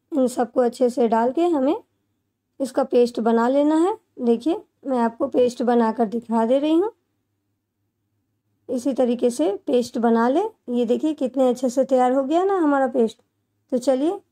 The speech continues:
एक कढ़ाई ले लिया है हमने, इसमें डाल देंगे एक चम्मच के करीब रिफाइन ऑयल और इसमें डाल देंगे छः से सात लहसुन की कलियाँ, जिसको मैंने अच्छे बारीक तरीके से काट लिया है।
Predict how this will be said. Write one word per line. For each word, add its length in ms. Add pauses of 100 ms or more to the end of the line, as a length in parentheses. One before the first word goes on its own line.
एक 220
कढ़ाई 300
ले 160
लिया 220
है 80
हमने, 320
इसमें 340
डाल 180
देंगे 240
एक 120
चम्मच 280
के 80
करीब 400
रिफाइन 360
ऑयल 220 (460)
और 140
इसमें 280
डाल 200
देंगे 300 (360)
छः 160
से 160
सात 300
लहसुन 380
की 80
कलियाँ, 280
जिसको 300
मैंने 240
अच्छे 280
बारीक 340 (460)
तरीके 320
से 160
काट 280
लिया 260
है। 180